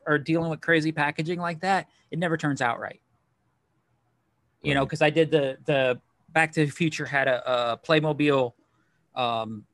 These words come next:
Speaker 1: advent calendar, and you unfolded the clock tower, and I just, I can't get it folded right. It looks
Speaker 2: Yeah.
Speaker 1: cool, but you can just tell it's not right. Um, so I don't know if that's gonna be the same situation or not.
Speaker 2: We'll have to see, but that's the future. I'm kinda curious as to how they're gonna do that with the vintage collection,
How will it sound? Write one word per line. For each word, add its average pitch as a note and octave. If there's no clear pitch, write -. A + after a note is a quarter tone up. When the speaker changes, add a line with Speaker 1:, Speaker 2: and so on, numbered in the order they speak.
Speaker 1:
advent F3+
calendar, A#2
and C#3
you C#3+
unfolded D#3+
the B2+
clock A3+
tower, A2
and C3
I D3+
just, D#3+
I -
can't D#3
get D3
it C#3+
folded D3+
right. -
It D3
looks D#3+
Speaker 2:
Yeah. -
Speaker 1:
cool, C#3+
but C3
you C#3
can C#3
just C3
tell C#3
it's -
not A#2
right. A#2+
Um, -
so -
I C3
don't B2+
know A#2+
if A2+
that's A#2
gonna A2+
be A#2+
the A2
same A2+
situation A#2
or A#2
not. B2
Speaker 2:
We'll G2
have F2
to D#2+
see, F#2+
but D2
that's F#2
the F2+
future. G2
I'm F#2+
kinda B2+
curious G#2
as F2
to F2+
how F#2+
they're F2+
gonna E2
do E2
that E2
with D#2
the -
vintage E2
collection, D2